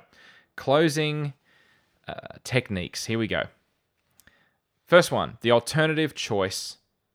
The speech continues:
sometimes it's called the positive choice. So, as a salesperson, you present the prospect of two choices, but both of those choices must end in a sale. So you don't, there's no option to not sell.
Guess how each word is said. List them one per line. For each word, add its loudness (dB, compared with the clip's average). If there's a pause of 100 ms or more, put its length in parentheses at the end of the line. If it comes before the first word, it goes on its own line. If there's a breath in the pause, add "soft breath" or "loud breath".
(960)
sometimes 0
it's -8
called 0
the -6
positive -2
choice. -16 (800)
So, 2 (560)
as -4
a -4
salesperson, 0
you -4
present -4
the -12
prospect -4
of -12
two -4
choices, -6
but -4
both 4
of -4
those 2
choices -2
must -6
end -6 (100)
in -6
a -4
sale. -8 (1160)
So -6
you 0
don't, 2
there's -2
no 0
option -4 (200)
to -8
not -4 (160)
sell. -6